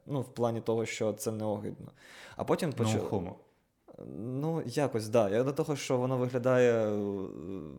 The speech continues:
Speaker 1: як мистецтво більш
Speaker 2: Мгм.
Speaker 1: класичне, до якого нас, не знаю, ми навчились,
Speaker 2: Це
Speaker 1: мабуть, так.
Speaker 2: дуже старанний витвір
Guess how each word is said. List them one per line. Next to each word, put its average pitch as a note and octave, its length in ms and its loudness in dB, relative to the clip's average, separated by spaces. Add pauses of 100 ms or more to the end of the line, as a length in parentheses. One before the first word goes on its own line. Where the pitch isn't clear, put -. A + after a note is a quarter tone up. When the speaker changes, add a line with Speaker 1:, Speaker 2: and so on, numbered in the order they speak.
(480)
Speaker 1:
як D3+ 440 -4
мистецтво C3 1000 -4
більш A2+ 320 0
Speaker 2:
Мгм. D#2+ 60 -10
Speaker 1:
класичне, C3 540 0
до A2 160 0
якого B2 320 2
нас, A2 440 -6
не G2+ 200 -6
знаю, F#2+ 200 -8
ми G#2+ 160 -8 (140)
навчились, A#2 460 -8
Speaker 2:
Це - 100 -20
Speaker 1:
мабуть, G#2+ 140 -4
так. F2+ 120 -2
Speaker 2:
дуже A#2 240 -2
старанний G#2 560 -2
витвір G2 380 -8